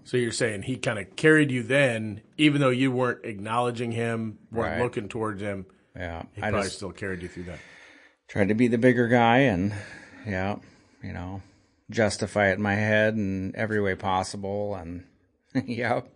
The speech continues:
Speaker 2: that's pretty much about how that went.
Speaker 1: Hmm. Hmm. So you're starting the marriage here. Had kind of reached back out to God. A couple times when you feel like you're, you're at the end of your rope,
Speaker 2: Mm-hmm.
Speaker 1: maybe can't do it.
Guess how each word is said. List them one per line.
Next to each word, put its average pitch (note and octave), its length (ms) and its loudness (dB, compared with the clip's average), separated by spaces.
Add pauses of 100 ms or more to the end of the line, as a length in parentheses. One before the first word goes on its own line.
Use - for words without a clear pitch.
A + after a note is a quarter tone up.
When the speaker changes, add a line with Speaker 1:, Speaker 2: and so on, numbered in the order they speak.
(760)
Speaker 2:
that's F2+ 240 -12 (220)
pretty G#2 160 -6
much G#2 240 -6
about G#2 220 -6
how G#2+ 180 -2
that G#2 200 -2
went. A2+ 380 -6 (360)
Speaker 1:
Hmm. G#2 340 -8 (1400)
Hmm. G2+ 300 -10 (680)
So - 140 -8
you're G2+ 120 -4
starting A#2 280 -2
the B2 60 -4
marriage A#2 360 -4
here. G2 340 -4 (600)
Had F#2+ 160 -10
kind B2+ 180 2
of A#2 80 -2
reached C3 260 -2
back A#2 220 2
out A#2 180 2
to A2+ 80 -4
God. F#2+ 360 -2
A - 520 -20
couple G3+ 200 4
times B2 320 2
when B2 80 -6
you A2+ 80 -6
feel C3+ 160 0
like A#2+ 180 0
you're, G#2+ 280 -4 (240)
you're A#2+ 100 0
at B2+ 120 0
the B2+ 140 0
end C#3 140 2
of A#2+ 80 -4
your B2 120 0
rope, B2+ 400 0 (140)
Speaker 2:
Mm-hmm. A2+ 460 -4
Speaker 1:
maybe A2+ 160 -4
can't B2+ 260 0
do B2+ 160 2
it. C3 220 2